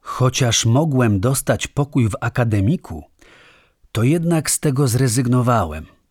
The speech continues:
Wolę mieszkać ze współlokatorem w mieszkaniu dwupokojowym. Bardzo mi to pasuje, bo wszystkie opłaty dzielimy na pół.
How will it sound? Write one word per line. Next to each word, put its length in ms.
Wolę 400
mieszkać 560
ze 180
współlokatorem 1080
w 100
mieszkaniu 460
dwupokojowym. 920
Bardzo 540
mi 120
to 120
pasuje, 540
bo 160
wszystkie 460
opłaty 580
dzielimy 460
na 120
pół. 440